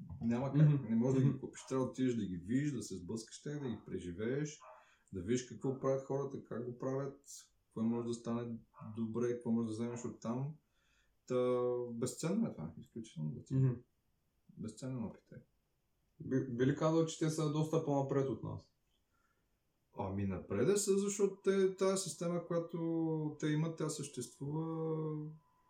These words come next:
Speaker 1: и работи от векове, предполагам.
Speaker 2: Мгм.
Speaker 1: Не предполагам, а сигурно, докато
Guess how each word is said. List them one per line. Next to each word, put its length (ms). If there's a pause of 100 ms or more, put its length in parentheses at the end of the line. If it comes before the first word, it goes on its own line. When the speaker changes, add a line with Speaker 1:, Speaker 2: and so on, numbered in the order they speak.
(300)
Speaker 1:
и 120
работи 960
от 140
векове, 500
предполагам. 580
Speaker 2:
Мгм. 60 (1300)
Speaker 1:
Не 140
предполагам, 560
а 40
сигурно, 640
докато 600